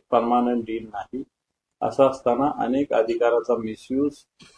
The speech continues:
भ्रष्टाचाराचे अनेक गंभीर प्रकरणं समोर येत आहेत.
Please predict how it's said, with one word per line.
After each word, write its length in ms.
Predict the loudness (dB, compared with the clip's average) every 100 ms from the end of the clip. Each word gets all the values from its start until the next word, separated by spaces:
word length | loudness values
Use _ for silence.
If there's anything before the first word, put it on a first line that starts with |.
| _ _ -2
भ्रष्टाचाराचे 760 | -2 2 2 6 6 4 2
अनेक 340 | 0 -2 -6 0
गंभीर 320 | 2 2 -2 -2
प्रकरणं 380 | -4 -4 -6 -8
समोर 420 | -10 -8 -4 -4 -4 -2
येत 180 | -2 0
आहेत. 220 | -2 -4